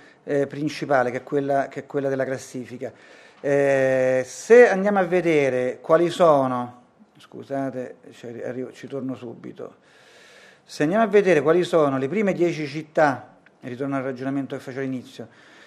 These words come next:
se andiamo a vedere quali sono le prime dieci città in Italia,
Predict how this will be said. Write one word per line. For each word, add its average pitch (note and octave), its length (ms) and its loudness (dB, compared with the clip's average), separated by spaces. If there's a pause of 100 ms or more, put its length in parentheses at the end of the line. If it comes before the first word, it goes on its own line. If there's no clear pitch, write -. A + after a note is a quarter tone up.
(180)
se - 140 -4
andiamo A3 220 2
a G#3+ 40 4
vedere F#3+ 300 8
quali D#3+ 180 4
sono F3 240 2
le E3 160 0
prime A3 300 -2
dieci F3+ 260 2
città E3+ 320 2
in D3 140 -4
Italia, D#3+ 680 0